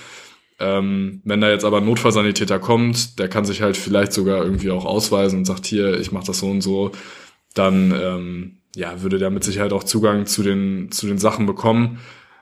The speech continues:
Ähm, und ja, man geht ja dann immer vom Schlimmsten aus, wenn da jetzt, äh, sowas ist wie eine leblose, lebloser Passagier, der reanimiert werden muss, dann ist man sowieso um jede Hilfe dankbar.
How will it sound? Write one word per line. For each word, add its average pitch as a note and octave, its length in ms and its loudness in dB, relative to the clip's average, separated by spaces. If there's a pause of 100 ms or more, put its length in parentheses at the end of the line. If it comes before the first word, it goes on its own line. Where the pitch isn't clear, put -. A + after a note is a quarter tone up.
(200)
Ähm, F#2+ 680 -2 (360)
und F#2 320 -10
ja, F2 320 -8
man G2+ 240 -10
geht A2+ 140 0
ja A2+ 100 6
dann A2 140 6
immer A2 160 4
vom G#2+ 160 -2
Schlimmsten B2 420 2
aus, A2 360 2
wenn G#2 100 0
da G#2 100 4
jetzt, G#2 340 2
äh, G2+ 180 -2
sowas G2 300 -2
ist A2 220 0
wie G2+ 340 0
eine G2+ 220 -4
leblose, G2+ 840 2
lebloser G2+ 480 0
Passagier, G2+ 540 2
der G2 260 0
reanimiert G2+ 480 0
werden G2+ 220 2
muss, G2+ 220 0
dann F#2 140 -2
ist F#2 140 0
man G2+ 120 0
sowieso F#2+ 300 -2
um F#2 80 -2
jede F2+ 180 -2
Hilfe F#2 260 -6
dankbar. F#2+ 440 -6